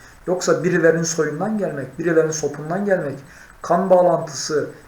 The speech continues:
ya da meleler, meliklerin yakını olmak gibi iddialarla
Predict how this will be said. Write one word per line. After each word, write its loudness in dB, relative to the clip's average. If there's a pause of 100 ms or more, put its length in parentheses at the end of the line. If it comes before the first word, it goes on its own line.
ya 0
da 6
meleler, 2
meliklerin 0
yakını 0
olmak 2
gibi -6
iddialarla 4